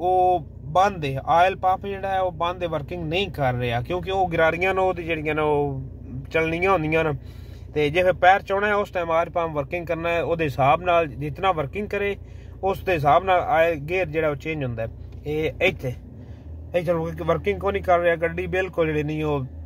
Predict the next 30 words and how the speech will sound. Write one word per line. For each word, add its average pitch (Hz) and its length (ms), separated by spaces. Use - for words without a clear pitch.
ਆਰਾਮ 165 320
ਨਾਲ 143 180
ਸਕੂਨ 151 340
ਨਾਲ 143 180
ਜਿਹੜੀ 135 220
ਮੈਨੇਜ 135 340
ਹੋ 113 180
ਰਹੀ 120 260
ਹੈ। - 40
ਸਟਾਰਟਿੰਗ 151 480
ਵੀ 147 140
ਕੋਈ 156 280
ਲੋਡ 151 260
ਸ਼ੋਡ 131 240
ਨਹੀਂ 135 140
ਲੈ 117 220
ਰਹੀ। 113 160
ਇੱਥੇ 180 300
ਤੁਸੀਂ 151 220
ਰਸਟ 185 280
ਬਣਨਾ 180 280
ਹੈ, 185 240
ਐਨ-, 147 100
ਐਨ 170 180
ਤੇ 156 100
ਕਰ 139 200
ਛੱਡਣਾ 117 360
ਹੈ 110 60
ਨਿਊਟਰਲ 139 340
ਤੇ। 117 160